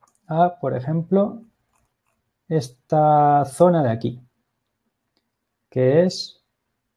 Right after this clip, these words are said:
esta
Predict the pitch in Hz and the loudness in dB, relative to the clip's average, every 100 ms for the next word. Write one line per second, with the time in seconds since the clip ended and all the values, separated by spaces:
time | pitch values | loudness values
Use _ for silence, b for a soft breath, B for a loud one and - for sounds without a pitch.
0 | _ _ _ _ _ _ _ _ _ _ | _ _ _ _ _ _ _ _ _ _
1 | _ _ _ _ _ _ _ 151 135 - | _ _ _ _ _ _ _ -6 -6 -6
2 | - 127 127 - - | -2 0 0 -2 -8